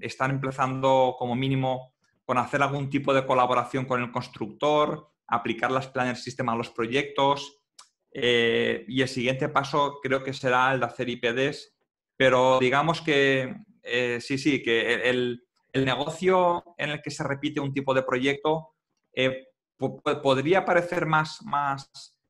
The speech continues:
más oportuno, pero imagínate el caso de inmobiliarias que, eh,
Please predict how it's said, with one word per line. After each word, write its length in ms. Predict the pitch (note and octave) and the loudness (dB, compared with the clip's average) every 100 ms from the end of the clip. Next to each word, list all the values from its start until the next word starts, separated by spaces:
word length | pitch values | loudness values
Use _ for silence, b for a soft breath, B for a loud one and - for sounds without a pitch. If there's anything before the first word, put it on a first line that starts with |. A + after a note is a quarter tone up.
| _ _ | _ _
más 520 | B2+ C3+ C#3 C3+ - | -6 0 0 0 -4
oportuno, 640 | C3+ C3+ C3 D#3 D#3+ F3 | -2 -2 -2 -2 -2 0
pero 280 | D#3+ F#3 G3 | 2 2 2
imagínate 840 | C#3+ C#3 - F3 F#3 F3+ F#3+ B3 - _ _ _ | 0 -2 -2 -2 -4 -2 -4 -4 -10 _ _ _
el 180 | C#3 | -4
caso 260 | C#3 D#3 F#3 | -2 -4 -4
de 100 | E3 | -4
inmobiliarias 1080 | D3+ C#3+ C3+ B2 B2 D#3+ D3+ E3 F3+ - _ _ _ _ _ _ | -4 -4 -4 -2 0 0 0 -2 -6 -12 _ _ _ _ _ _
que, 640 | - C3+ C3 C3 B2+ B2 B2 | -2 0 2 0 -2 -6 -8
eh, 600 | B2+ B2+ B2+ B2 A#2+ - | -4 -4 -4 -6 -8 -16